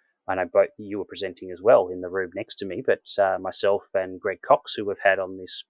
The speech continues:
podcast before, uh, were presenting a, a masterclass on nutrition for endurance athletes, uh, and yourself, along with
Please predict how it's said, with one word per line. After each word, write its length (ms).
podcast 380
before, 460
uh, 120
were 60
presenting 480
a, 160
a 80
masterclass 760
on 200
nutrition 520
for 240
endurance 420
athletes, 560
uh, 40
and 120
yourself, 380
along 260
with 160